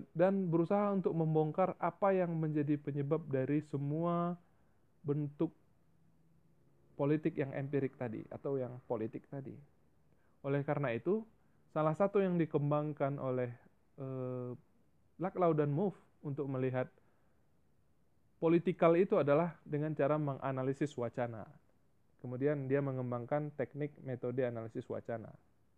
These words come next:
Nah, atau analisis diskurs-, diskursus. Teori diskursus menurut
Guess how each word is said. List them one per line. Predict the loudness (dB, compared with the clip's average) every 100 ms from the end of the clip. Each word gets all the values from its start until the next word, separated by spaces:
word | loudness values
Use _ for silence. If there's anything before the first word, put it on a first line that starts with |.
| _ _ _ _ _ _ _ -12
Nah, | -12 -12 _ _ _ _ _ _ _ _
atau | -12 -2 0 2 -2 _ _ -8
analisis | -4 -4 -6 -8 -8
diskurs-, | -8 -4 -6 -8 _ _ -10
diskursus. | -10 _ -6 -4 -4 -6 -10 _ _ _ _ _ _ _ _ _ _ _ _ -2
Teori | 0 2 2 2
diskursus | 0 0 -2 2 0 0
menurut | -2 0 2 0